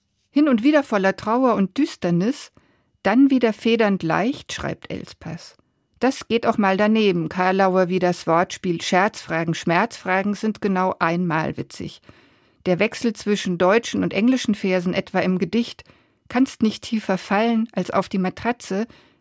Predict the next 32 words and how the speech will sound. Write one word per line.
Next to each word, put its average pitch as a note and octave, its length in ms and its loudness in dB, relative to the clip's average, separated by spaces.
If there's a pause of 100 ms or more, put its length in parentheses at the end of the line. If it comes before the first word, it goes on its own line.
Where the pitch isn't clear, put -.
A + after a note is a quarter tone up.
lässt - 340 -2
Dringlichkeit F3+ 680 0
vermissen. F#3 580 2 (1000)
Dagegen A3 460 2
stehen G#3+ 300 0
aber F#3+ 180 0
wieder G3+ 220 0
extrem B3+ 420 0
eindringliche F3 600 0
Verse. E3 480 -4 (640)
Sie - 140 -2
finden C4 300 2
sich A#3 220 -2
insbesondere G#3+ 800 -2
in G3 100 0
den F3+ 160 -2
beiden F3+ 300 -2
Zyklen A3 480 -2
Mutter G3+ 340 2
eins G#3 580 2
und G3 260 -4
Mutter F#3 320 -2
zwei, F3+ 480 -2 (680)
die G3+ 60 -4
über G3+ 220 2
das G3 200 0
archaischste G3+ 920 -2 (340)
und - 200 0
oft - 240 -6
extrem A3+ 520 0
komplizierte G#3+ 680 -2
Familienverhältnis, G#3+ 1400 0